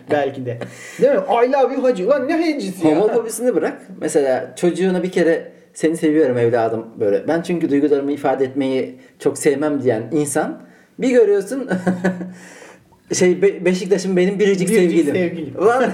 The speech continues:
Speaker 2: <laughs> yani sevgiline böyle demiyorsun biricim falan
Speaker 1: Evet,
Speaker 2: filan.
Speaker 1: evet, yani real sevgiline sevgilim
Speaker 2: E,
Speaker 1: demiyorsun
Speaker 2: tabii orada
Speaker 1: belki de.
Speaker 2: aslında erkeğe yakıştırılan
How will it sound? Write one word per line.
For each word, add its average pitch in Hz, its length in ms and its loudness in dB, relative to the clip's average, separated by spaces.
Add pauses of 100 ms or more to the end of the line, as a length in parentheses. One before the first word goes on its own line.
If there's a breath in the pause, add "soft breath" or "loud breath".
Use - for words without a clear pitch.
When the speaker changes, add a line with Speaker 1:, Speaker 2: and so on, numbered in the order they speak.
(100)
Speaker 2:
<laughs> 190 160 -2
yani 226 260 0
sevgiline 226 520 2
böyle 262 200 2
demiyorsun 220 440 4
biricim 190 360 2
falan 180 300 2
Speaker 1:
Evet, 208 120 4
Speaker 2:
filan. - 140 2
Speaker 1:
evet, 214 280 2
yani 190 240 0 (520)
real 214 320 2
sevgiline 226 640 2
sevgilim 170 440 -2
Speaker 2:
E, 151 40 -4
Speaker 1:
demiyorsun 143 300 0
Speaker 2:
tabii 233 100 2
orada 156 140 6
Speaker 1:
belki 151 120 -2
de. - 60 -
Speaker 2:
aslında 247 640 -4
erkeğe 147 480 2
yakıştırılan 151 840 -2